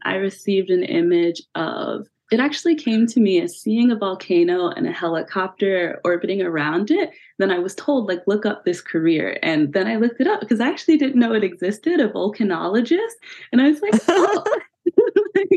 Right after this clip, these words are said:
Speaker 1: And so then the more I started learning about volcanoes,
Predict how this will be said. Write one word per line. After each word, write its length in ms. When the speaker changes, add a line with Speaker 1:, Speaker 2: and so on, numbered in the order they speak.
Speaker 1:
And 160
so 240
then 280
the 100
more 300
I 80
started 420
learning 400
about 320
volcanoes, 840